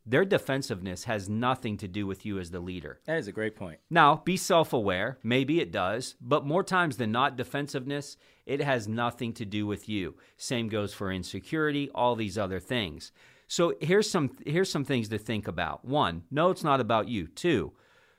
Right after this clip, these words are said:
Speaker 1: refrain from acting defensively yourself. This is,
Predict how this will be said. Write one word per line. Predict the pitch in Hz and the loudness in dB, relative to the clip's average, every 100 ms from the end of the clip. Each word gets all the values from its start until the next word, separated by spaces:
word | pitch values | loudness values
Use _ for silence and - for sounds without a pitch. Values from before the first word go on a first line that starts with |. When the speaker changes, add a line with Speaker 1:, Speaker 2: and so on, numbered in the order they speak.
| _ _ | _ _
Speaker 1:
refrain | 135 156 - 175 190 196 | 2 2 2 0 2 2
from | - 151 131 | 2 0 2
acting | 127 151 151 123 | 2 2 2 -2
defensively | 104 107 - 117 - 113 104 101 | 0 -2 -2 -2 -2 -4 -4 -4
yourself. | 92 87 - 80 71 - _ _ _ _ _ _ _ - | -4 -4 -4 -4 -6 -16 _ _ _ _ _ _ _ -8
This | 123 175 196 | 2 4 6
is, | 190 143 113 | 6 4 2